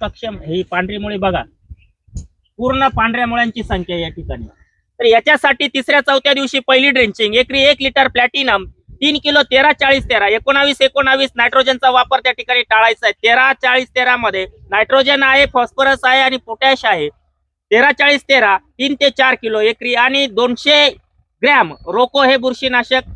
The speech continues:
कारण डंपिंगचा इश्यू येतो. त्यानंतर तीस पस्तीस दिवसाला तुम्ही एखादं प्रोटेगो सारखा ट्रायको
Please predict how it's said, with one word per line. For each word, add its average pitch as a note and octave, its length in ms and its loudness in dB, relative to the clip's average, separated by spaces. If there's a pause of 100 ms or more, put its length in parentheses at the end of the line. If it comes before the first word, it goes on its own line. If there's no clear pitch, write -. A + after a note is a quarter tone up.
(280)
कारण A3+ 180 0
डंपिंगचा B3+ 480 0
इश्यू C4 300 0
येतो. B3+ 280 0
त्यानंतर B3+ 460 0
तीस B3 240 -10
पस्तीस B3+ 340 -6
दिवसाला A#3+ 340 -2
तुम्ही A#3+ 280 -2
एखादं A#3 400 2 (460)
प्रोटेगो B3+ 360 2
सारखा B3 360 0
ट्रायको A3 500 0